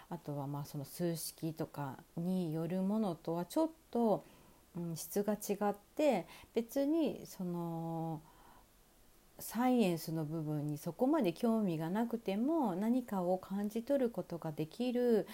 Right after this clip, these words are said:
ものなんですよね、みたいなお話をしていて、だからここに、うん、来た人が何かしらその心を耕すことができて、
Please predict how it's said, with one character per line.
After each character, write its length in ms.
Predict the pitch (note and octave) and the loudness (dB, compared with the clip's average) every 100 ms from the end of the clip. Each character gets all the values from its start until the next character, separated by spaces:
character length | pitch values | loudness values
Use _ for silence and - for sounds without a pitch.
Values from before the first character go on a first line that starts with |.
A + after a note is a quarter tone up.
| - - | -14 -4
も 100 | F3+ | 0
の 140 | F3+ F3+ | 2 2
な 160 | D#3+ | 0
ん 100 | D#3 | 0
で 120 | D3 D#3 | -2 -4
す 160 | - | -4
よ 100 | D3 | -4
ね、 240 | D#3+ A3 A3+ | 0 2 2
み 140 | D#3+ | 0
た 100 | C#3 | -6
い 40 | |
な 60 | C#3 | -8
お 20 | C#3 | -8
話 480 | D3 D3 D3+ - | -8 -6 -6 -6
を 60 | D3+ | -8
し 100 | - | -8
て 180 | - D#3 | -6 -4
い 80 | D3 | -6
て、 380 | - A3 G3 F#3 - - - | -4 -2 -2 -4 -12 -16 -4
だ 120 | D4+ | -2
か 180 | D4 D4+ | 0 0
ら 80 | D#4 C4+ | 0 0
こ 120 | A3 | -2
こ 260 | - G#3+ A3 | -2 0 0
に、 380 | C4+ C4+ A3+ D#3 F3 | 2 2 0 -4 -8
う 100 | F3 | -6
ん、 40 | F3 | -8
来 100 | - | -2
た 220 | G3+ F#3+ | -2 -2
人 300 | - E3+ E3 | -4 -6 -2
が 340 | A#3 A3 D#3+ - - | 0 0 -2 -10 -8
何 200 | F3+ G3+ | -2 0
か 160 | G#3+ C4 | 0 -2
し 180 | C4+ D#4+ | 0 0
ら 220 | E4+ G#3+ | 0 0
そ 140 | - | -4
の 80 | E3 | -8
心 580 | D#3 F3 - C4+ D#4+ C#4 | -6 -6 2 4 6 4
を 80 | F3 | 4
耕 500 | D#3+ D#3+ F#3+ A#3 B3 | 0 -2 0 0 -2
す 80 | - | -6
こ 140 | - | -6
と 140 | - | -4
が 160 | F3 D#3 | -6 -4
で 140 | E3+ | -6
き 120 | F3+ - | -8 -14
て、 460 | - D#3+ F3 G#3 | -10 -4 -4 -4